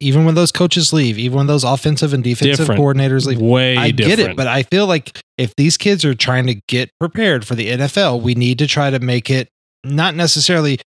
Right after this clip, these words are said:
Speaker 1: mirror image of the N F L, but, man, put something in place that makes it somewhat, hey, you commit to a school, that's where you commit to.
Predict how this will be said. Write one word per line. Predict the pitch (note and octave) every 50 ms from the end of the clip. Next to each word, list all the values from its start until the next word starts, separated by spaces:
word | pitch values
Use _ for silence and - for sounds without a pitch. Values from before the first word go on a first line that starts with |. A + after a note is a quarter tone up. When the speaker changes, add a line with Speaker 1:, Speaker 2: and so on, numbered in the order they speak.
| _ _ -
Speaker 1:
mirror | C3+ C3+ D3 E3 F#3 E3+ B2+
image | A#2 C#3+ E3+ F3+ E3+ D3 -
of | A#2+ A2
the | G#2 A2+
N | G#2+ G2+
F | G2 F#2+ -
L, | - G#2+ G2+ G2
but, | F2+ G2+ F#2 - _
man, | A#2+ C#3 D#3 B2 G2+
put | - - E3+ - -
something | - - F#3 F3 - C#3+ B2+
in | A2+ G#2+
place | - - - D#3+ E3 C#3 -
that | - G#2+ - -
makes | A#2+ C#3 C3+ -
it | A#2 - -
somewhat, | - - - - D3 D#3 D3 C#3 A#2+ - - _ _ _ _
hey, | - F#3 D#3+ A2 G#2 -
you | - C3+ D3+ F3+
commit | E3 - F#3 F#3 F#3 E3+ -
to | - F3 E3
a | C#3
school, | - - - - D#3+ E3+ F3 F3+ F3+ - _ _ _ _ _ _ _ _ _ _ _ _ _ _ _ _ _ _ _ _ _ _ _ _
that's | C3 C#3+ D#3+ -
where | G3+ G3
you | F3 D#3+ D#3+
commit | - - B2 A#2+ D3 E3 - -
to. | - A#2+ G2+ F2+